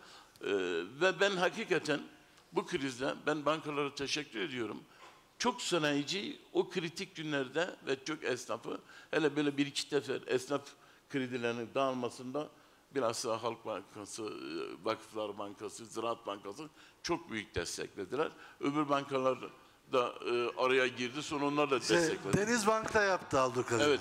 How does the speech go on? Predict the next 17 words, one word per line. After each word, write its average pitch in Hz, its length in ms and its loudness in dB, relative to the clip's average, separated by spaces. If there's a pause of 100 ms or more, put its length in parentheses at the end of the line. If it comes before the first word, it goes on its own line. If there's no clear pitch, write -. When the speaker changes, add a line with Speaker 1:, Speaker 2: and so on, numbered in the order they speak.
Speaker 2:
Bey. 151 100 6
Speaker 1:
Deniz 165 180 -2
Bank. 127 140 4 (280)
Hayır, 240 300 2 (120)
ben, 226 140 4
ya, - 460 0
bak, 196 100 6 (140)
bütün 254 260 0
bankalar 175 420 2
yaptı 165 400 2
da 147 140 4 (320)
herkes 226 380 0
gücüne 160 380 0
göre 147 220 4
yaptı. - 460 0 (760)
Yani, 110 180 0 (560)
e, - 20 -6